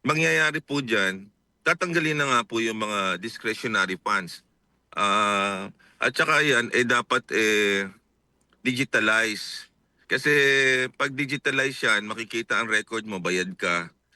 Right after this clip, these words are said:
sa iyong premium. Aut-, automatic na. Ah, sa ibang bansa kasi, wala naman hong dole out dun eh. Card-card lang eh. So, china-charge nyo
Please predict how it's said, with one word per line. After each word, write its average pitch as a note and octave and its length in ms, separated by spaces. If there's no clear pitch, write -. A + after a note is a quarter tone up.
sa G2+ 160
iyong G2+ 240
premium. G2+ 560
Aut-, - 240
automatic C#3+ 640
na. A#2+ 400
Ah, D#3 400
sa E3+ 240
ibang D#3 320
bansa D#3 400
kasi, D3 560
wala B2 400
naman B2+ 240
hong B2+ 240
dole A2+ 240
out G#2+ 240
dun C3 160
eh. G2 80
Card-card G2+ 600
lang B2 180
eh. F2 240
So, G#2 160
china-charge A2 720
nyo G#2+ 160